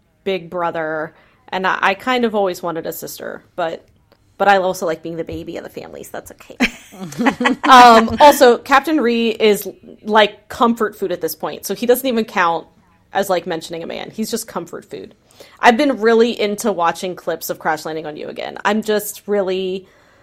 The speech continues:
I don't know, I'm just really into reminiscing about it and remembering scenes that I forgot. I'm just, ugh, I,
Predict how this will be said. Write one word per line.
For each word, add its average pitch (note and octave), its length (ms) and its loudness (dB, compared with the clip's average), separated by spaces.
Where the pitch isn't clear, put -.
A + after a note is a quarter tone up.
I G#3 140 4
don't G#3+ 120 6
know, G3 160 4
I'm D#3 100 0
just - 120 -10
really A3+ 220 2
into A3 120 0
reminiscing F#3+ 800 -2
about G#3 300 4
it A#3 240 2
and F3+ 340 -4
remembering F#3 540 -2
scenes G3 340 -6
that - 80 -2
I F#3 80 0
forgot. E3+ 560 0
I'm F3+ 160 -6
just, - 400 -14
ugh, F3 340 -2
I, F3+ 260 -8